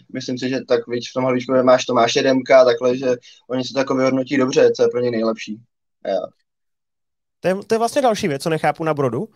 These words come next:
Speaker 2: kterou, kde, kde vlastně před sezónou tam přišel Tomáš Demek za nějakých okolností jako hlavní trenér. A já jsem teda předpokládal, že bude s tím týmem žít. On s ním asi žije, no ale já jsem ho neviděl na žádném venkovním zápase.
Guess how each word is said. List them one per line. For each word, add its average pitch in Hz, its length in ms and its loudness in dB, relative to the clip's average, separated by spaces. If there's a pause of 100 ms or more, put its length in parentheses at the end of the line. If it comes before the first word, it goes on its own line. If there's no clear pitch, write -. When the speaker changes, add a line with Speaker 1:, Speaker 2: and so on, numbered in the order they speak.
(380)
Speaker 2:
kterou, 143 600 -2
kde, 143 240 -6
kde 151 160 -2
vlastně 160 320 0
před 165 220 -2
sezónou 170 340 0
tam 170 100 0
přišel 180 280 -2
Tomáš 127 280 -2
Demek 165 200 0
za 160 60 0
nějakých 151 260 -4
okolností 143 380 -4
jako 156 160 -2
hlavní 156 260 0
trenér. 127 380 -4 (840)
A 131 260 0
já 151 140 0
jsem 170 120 -2
teda 165 120 -2
předpokládal, 165 580 2
že 160 380 2
bude 160 220 0
s 165 40 -12
tím 170 180 -2
týmem 160 300 2
žít. 135 180 -2
On 143 140 -4
s - 40 -8
ním 190 140 0
asi 190 200 -2
žije, 131 320 0 (280)
no 135 200 2
ale 147 120 2
já 147 80 2
jsem 160 120 -2
ho 156 60 0
neviděl 151 280 2
na 151 80 2
žádném 147 240 0
venkovním 151 320 -2
zápase. 151 340 -2